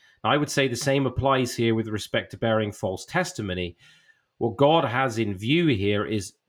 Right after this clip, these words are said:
that which is, that which is done with the intention of harming another, uh,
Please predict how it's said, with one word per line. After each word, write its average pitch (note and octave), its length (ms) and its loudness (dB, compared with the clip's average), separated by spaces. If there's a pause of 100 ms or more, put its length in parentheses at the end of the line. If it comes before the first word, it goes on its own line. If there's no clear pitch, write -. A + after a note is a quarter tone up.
(320)
that D#3 340 2
which D#3 260 0
is, - 320 -2 (260)
that D#3 240 4
which F3 180 0
is D3 140 2
done A#2 520 2 (220)
with A#2+ 120 0
the A2+ 120 2
intention B2 560 0
of G#2+ 120 0
harming D3 840 2 (160)
another, A2+ 540 0 (1600)
uh, A2+ 440 4